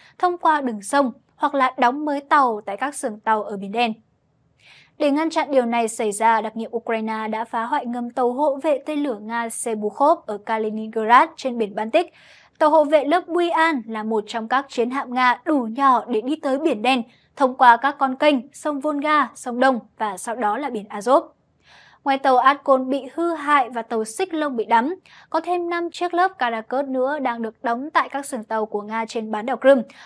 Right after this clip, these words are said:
hoặc trên sông Volga nối với Biển Đen thông qua sông Đông. Những tàu hộ vệ này cũng sẽ là mục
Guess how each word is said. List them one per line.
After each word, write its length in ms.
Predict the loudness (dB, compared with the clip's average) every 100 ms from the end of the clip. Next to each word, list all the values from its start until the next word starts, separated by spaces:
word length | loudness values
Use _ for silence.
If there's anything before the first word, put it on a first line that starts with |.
| -6
hoặc 200 | -4 -4
trên 200 | -6 -6
sông 280 | -4 -4 -2
Volga 520 | -2 2 4 4 2
nối 220 | 0 0
với 200 | 2 0 0
Biển 180 | 0
Đen 220 | 0 0 -2 -8
thông 200 | -10 -2
qua 200 | 0 0
sông 220 | -2 2
Đông. 220 | 4 4 -4 _ _ _ _ _ -6
Những 160 | 0
tàu 140 | 2 4
hộ 120 | 2
vệ 160 | 2
này 220 | 0 -2 -2
cũng 220 | -2 -2
sẽ 240 | 2 2
là 180 | 2 0
mục 180 | -2